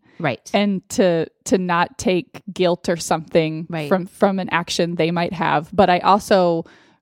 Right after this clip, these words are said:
Speaker 2: try never to put guilt onto other
Speaker 1: Yeah.
Speaker 2: people.
Speaker 1: Mm-hmm.
Speaker 2: So kind of like
Speaker 1: 'Cause it can go the other way, right? Where you say, "Well,
Speaker 2: Exactly.
Speaker 1: I have the young kids and you should
Speaker 2: Right.
Speaker 1: all be, like, this is really hard." Like, you
Speaker 2: Right.
Speaker 1: could really turn it into a negative thing versus
Speaker 2: Mm-hmm.
Speaker 1: just, like, "This is what we're doing this year,"
Speaker 2: Right.
Speaker 1: you know?
Speaker 2: Yeah,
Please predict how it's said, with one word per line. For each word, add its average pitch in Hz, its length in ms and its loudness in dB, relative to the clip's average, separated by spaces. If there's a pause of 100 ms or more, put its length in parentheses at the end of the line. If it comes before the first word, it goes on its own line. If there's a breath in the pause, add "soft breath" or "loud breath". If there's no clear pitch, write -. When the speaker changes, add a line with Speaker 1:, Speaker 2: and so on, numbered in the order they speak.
Speaker 2:
try 185 460 2
never 185 360 0
to 214 120 -2
put 185 300 -2
guilt 190 320 0
onto 180 400 0
other 156 320 0
Speaker 1:
Yeah. 226 160 0
Speaker 2:
people. - 340 -2
Speaker 1:
Mm-hmm. 208 460 -2
Speaker 2:
So 165 320 2
kind 170 240 -8
of 165 100 -8
like 208 120 -2
Speaker 1:
'Cause 247 80 -4
it 262 100 0
can 226 160 0
go 214 140 0
the 190 120 0
other 180 200 0
way, 175 160 0
right? 156 200 -4
Where 160 80 -2
you 165 140 -2
say, 175 240 2
"Well, 170 220 0
Speaker 2:
Exactly. 165 80 -8
Speaker 1:
I 226 140 0
have 320 280 -2
the 285 80 -2
young 254 260 2
kids 190 400 0
and 165 200 -4
you 262 140 2
should 330 180 -2
Speaker 2:
Right. 285 60 0
Speaker 1:
all 277 100 -2
be, 269 200 -4
like, 196 200 -6
this 320 180 -2
is 330 140 2
really 302 240 -2
hard." 202 300 0
Like, 196 120 0
you 208 80 2
Speaker 2:
Right. 170 80 2
Speaker 1:
could 233 120 0
really 214 220 -4
turn 202 280 -8
it 180 120 -12
into 185 320 -6
a 175 60 -4
negative 160 420 -8
thing 156 300 -10
versus 185 300 -2
Speaker 2:
Mm-hmm. 202 80 -4
Speaker 1:
just, 165 200 -10
like, 147 240 -10 (340 soft breath)
"This 151 200 -10
is 160 160 -18
what 190 100 -10
we're 254 120 -6
doing 320 240 -4
this 156 240 -6
year," 285 100 4
Speaker 2:
Right. 185 260 -2
Speaker 1:
you 180 140 -6
know? 262 80 0
Speaker 2:
Yeah, 220 160 -2